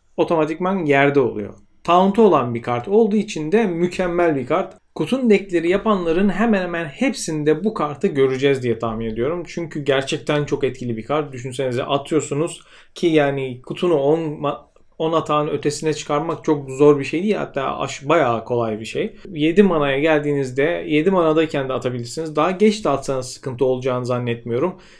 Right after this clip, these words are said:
Yedi manaya attınız, iki tane dörde altılık taunt'ınız var yerde. Bence mükemmel bir kart. Bunu mutlaka bol bol göreceğiz bundan sonra.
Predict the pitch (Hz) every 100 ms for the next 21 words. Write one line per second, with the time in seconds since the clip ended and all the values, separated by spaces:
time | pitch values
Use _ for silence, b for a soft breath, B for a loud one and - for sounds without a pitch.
0 | B 190 196 170 156 175 190 - 165 180
1 | 196 - 202 156 139 156 147 151 165 160
2 | 160 160 180 - 175 196 - 151 147 151
3 | 151 127 117 113 110 113 131 123 139 135
4 | 127 131 131 139 143 143 123 117 135 151
5 | - - 135 143 139 151 151 139 147 156
6 | - - 139 160 160 143 156 156 135 117
7 | 117 104 107 101 - 104